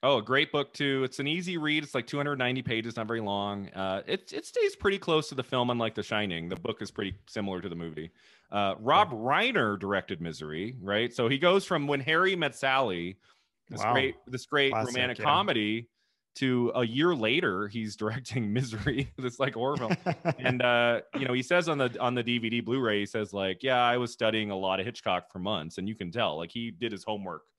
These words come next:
Speaker 1: of, like, how to really pace the suspense scene. And,
Speaker 2: Mm-hmm.
Speaker 1: and, uh, you know, f-, if you're a writer, it, like, really hits home this idea of, like, uh, "I have to write to stay alive." It's, like, such, such a great story. And then the performances by both James Caan and Kathy Bates are just out of this world. They're so
Speaker 2: Right.
Speaker 1: good in it.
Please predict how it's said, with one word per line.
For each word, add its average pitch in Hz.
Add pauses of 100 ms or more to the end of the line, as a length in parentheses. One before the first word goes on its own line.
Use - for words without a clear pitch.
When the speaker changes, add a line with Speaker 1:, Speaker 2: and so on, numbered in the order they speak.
(280)
Speaker 1:
of, 98
like, 95
how 104
to 104
really 101
pace 101
the 98
suspense -
scene. 95
And, 78 (120)
Speaker 2:
Mm-hmm. 123 (240)
Speaker 1:
and, 107
uh, 95
you 110
know, 90
f-, 85 (420)
if 113
you're 104
a 92
writer, 139
it, 113
like, 101
really 117
hits 117
home 117
this 107
idea 104
of, 101
like, 95
uh, 85
"I 104
have 117
to 107
write 101
to 113
stay 107
alive." 95
It's, 92
like, 90
such, 113 (460)
such -
a 139
great 120 (200)
story. 165
And 127
then 123
the 123
performances 127
by 107
both 104
James 101
Caan 101
and 92
Kathy 92
Bates 95
are 82
just 82
out 87
of 85
this 82
world. 82
They're 92
so 104
Speaker 2:
Right. 101
Speaker 1:
good 101
in 90
it. 80